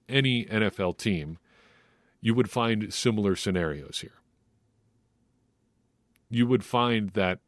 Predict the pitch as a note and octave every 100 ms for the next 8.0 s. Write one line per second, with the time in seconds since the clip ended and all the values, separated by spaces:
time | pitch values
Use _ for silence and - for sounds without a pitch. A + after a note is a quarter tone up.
0 | _ G2+ G2+ A2 A2+ G2+ F#2+ F#2 - _
1 | _ _ - G2 A#2 A2+ - G#2+ G2+ F#2
2 | - F2 - A2+ G#2+ F#2+ F#2 F2 F#2+ -
3 | D#2 F2+ - _ - - - C3 B2 A2
4 | G#2 G2 - - G2 F#2+ - A2 A#2+ G#2
5 | F2 F#2 E2+ C#2+ - F#2 - F2+ F2 D#2+
6 | F#2+ - E2 - F#2+ F2 - - G2 F2
7 | E2+ F2 E2+ - E2+ D#2+ F#2 - -